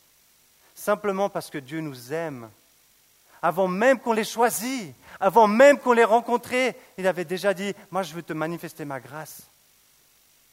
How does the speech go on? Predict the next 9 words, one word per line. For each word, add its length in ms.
Et 40
c'est 180
à 100
la 100
croix 300
qu'il 160
nous 100
le 100
montre. 320